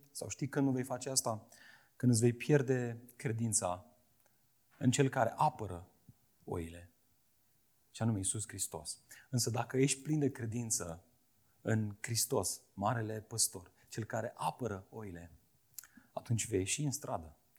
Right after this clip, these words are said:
între lupi, știind că prin Hristos, prin credința în El, în caracterul Lui, în promisiunile Lui, în, în prezența Lui în viața ta, vei învinge lumea și lumea nu te va învinge.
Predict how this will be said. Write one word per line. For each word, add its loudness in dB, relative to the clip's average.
între -2
lupi, -12
știind 0
că -4
prin 2
Hristos, -4
prin 0
credința 0
în -2
El, -4
în -6
caracterul 0
Lui, -2
în -6
promisiunile -4
Lui, -6
în, -8
în 0
prezența -2
Lui -2
în 4
viața -2
ta, -4
vei -2
învinge 0
lumea -4
și 0
lumea 6
nu 2
te -4
va -6
învinge. -18